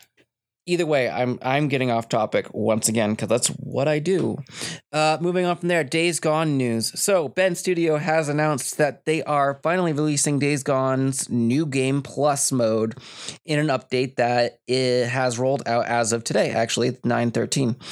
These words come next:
Uh, like all New Game Plus modes, it will allow players who have beaten the game to start the game over from the beginning, choose a new gif-, difficulty if they wish, and keep most of the items, weapons, et cetera, that they have, uh, that they completed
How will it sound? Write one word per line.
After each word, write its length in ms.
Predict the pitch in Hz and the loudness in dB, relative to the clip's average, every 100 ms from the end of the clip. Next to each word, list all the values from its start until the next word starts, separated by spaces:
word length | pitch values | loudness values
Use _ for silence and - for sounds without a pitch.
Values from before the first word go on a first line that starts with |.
| - - - - _ | -12 -12 -14 -20 _
Uh, 220 | 131 127 120 | -2 0 2
like 220 | 139 - | 0 0
all 160 | 143 143 | 0 2
New 140 | 139 | 2
Game 220 | 135 135 | 0 0
Plus 260 | 135 170 170 | 2 0 2
modes, 300 | 170 165 165 | 2 0 0
it 120 | - | -2
will 220 | 185 196 151 | 0 0 2
allow 220 | 143 139 | 2 0
players 440 | - 143 139 131 | 0 2 2 0
who 140 | 175 190 | 0 0
have 300 | 160 151 131 | 2 2 0
beaten 280 | 151 - 147 | -4 -2 0
the 80 | 131 | 0
game 340 | 117 113 127 | 0 2 0
to 200 | - 143 | 0 0
start 400 | 135 - 127 135 | 0 2 0 0
the 60 | 156 | -2
game 280 | 156 151 143 | 0 0 0
over 300 | 123 120 127 | 0 0 -2
from 200 | 127 127 | 0 0
the 60 | 127 | 0
beginning, 440 | 131 117 101 117 - - - - | 0 2 2 0 -4 -16 -16 -4
choose 240 | 226 226 | 0 2
a 20 | |
new 140 | 208 180 | 2 2
gif-, 320 | 170 165 - _ | 0 -2 -10 _
difficulty 520 | 165 147 160 151 151 | -4 0 0 0 0
if 140 | 127 127 | -2 0
they 160 | 135 | 0
wish, 340 | 135 180 196 - - | 0 0 -2 -4 -2
and 320 | 147 147 147 | 0 0 0
keep 240 | - - | -2 0
most 320 | 131 135 151 147 | 0 0 0 0
of 40 | |
the 100 | 147 | 2
items, 460 | 131 135 135 135 131 | 2 2 0 0 0
weapons, 480 | 117 123 123 120 | 0 2 0 0
et 80 | 113 | 0
cetera, 380 | - 123 110 117 - - - - - - - | 0 2 2 0 -4 -14 -12 -12 -14 -14 0
that 300 | 135 127 - | 2 2 0
they 180 | 131 135 | 0 0
have, 580 | 131 120 117 120 123 - _ - | 0 2 2 0 -2 -16 _ -2
uh, 220 | 135 120 | 0 2
that 140 | 123 | 0
they 80 | 127 | 0
completed 520 | 135 127 143 123 117 | 0 0 2 2 0